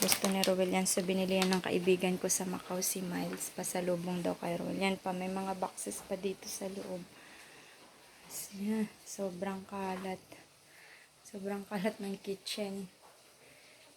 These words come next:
Wala pa, wala pa kasi kaming mga, ano, mga tawag doon, cupboard. Kaya ganyan lang muna siya dyan. Dito, apat na boxes to. Yan, oh. Apat na boxes yan dyan. Ming, labas!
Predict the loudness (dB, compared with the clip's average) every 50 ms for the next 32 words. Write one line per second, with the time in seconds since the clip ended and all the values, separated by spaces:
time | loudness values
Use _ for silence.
0 | -20 -20 -20 -20 -14 -10 -4 -2 0 0 0 0 -2 -4 -4 -6 -10 -6 -4 0
1 | 0 0 0 -2 -4 -10 -10 -6 -6 -6 -6 -4 -4 -6 -6 -6 -6 -6 -8 -8
2 | -8 -8 -8 -8 -8 -8 -8 -8 -8 -8 -8 -8 -8 -6 -8 -8 -8 -10 -12 -14
3 | -16 -20 -18 -10 -6 -4 -4 -4 -4 -4 -2 0 2 2 2 2 -2 -4 -6 -8
4 | -8 -12 -6 -2 0 0 2 0 0 -4 -6 -10 -10 -10 -14 -20 -20 -20 -20 -20
5 | -20 -20 -20 -20 -20 -20 -20 -20 -20 -20 -20 -16 -8 -4 -2 -2 -2 -2 -2 -4
6 | -4 -4 -4 -2 -2 -2 -2 -2 -4 -2 -2 -2 -2 0 0 0 0 0 0 2
7 | 0 0 2 2 2 2 2 2 0 0 0 -2 0 0 0 2 2 2 2 0
8 | -2 -2 -2 0 0 0 0 -2 -4 -6 -4 -2 -2 0 0 0 0 -2 -2 -4
9 | -6 -6 -6 -10 -10 -6 -2 0 2 2 2 0 -2 -6 -10 -16 -20 -20 -20 -20
10 | -20 -20 -20 -20 -20 -20 -20 -20 -20 -14 -10 -8 -8 -8 -6 -8 -8 -6 -4 -4
11 | -4 -2 -2 -4 -2 -2 0 2 2 2 0 -2 -2 0 2 2 2 2 2 2
12 | 2 2 0 0 -2 -4 -8 -16 -20 -20 -20 -20 -20 -20 -20 -20 -20 -20 -20 -20
13 | -20 -20 -20 -20 -20 -20 -20 -20 -20 -20 -20 -20 -20 -20 -18 -18 -18 -12 -10 -10
14 | -10 -10 -12 -12 0 4 6 8 8 10 10 10 10 12 12 12 10 8 4